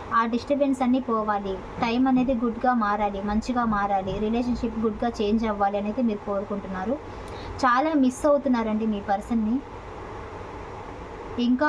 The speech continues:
ఒక హోప్ అయితే ఉంది, మీ పర్సన్ కలుస్తారు, వస్తారని హోప్ అయితే ఉంది. ఇక్కడ మీరు కూడా స్టక్ అయినట్టుగా కనిపిస్తుంది. So వాళ్ళైనా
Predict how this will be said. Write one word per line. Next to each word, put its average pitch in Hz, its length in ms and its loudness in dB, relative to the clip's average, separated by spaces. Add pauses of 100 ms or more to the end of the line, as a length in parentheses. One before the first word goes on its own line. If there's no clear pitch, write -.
ఒక 262 180 0
హోప్ 247 280 0
అయితే 262 160 0 (100)
ఉంది, 226 240 2
మీ 226 160 4
పర్సన్ 220 300 0 (100)
కలుస్తారు, 214 580 0
వస్తారని 214 520 -2
హోప్ 214 260 0
అయితే 214 260 -2
ఉంది. 208 200 0 (460)
ఇక్కడ 294 160 2 (120)
మీరు 302 240 2
కూడా 320 220 2
స్టక్ 254 300 -2
అయినట్టుగా 285 400 2 (120)
కనిపిస్తుంది. 226 600 -2 (200)
So 285 60 2 (220)
వాళ్ళైనా 269 480 4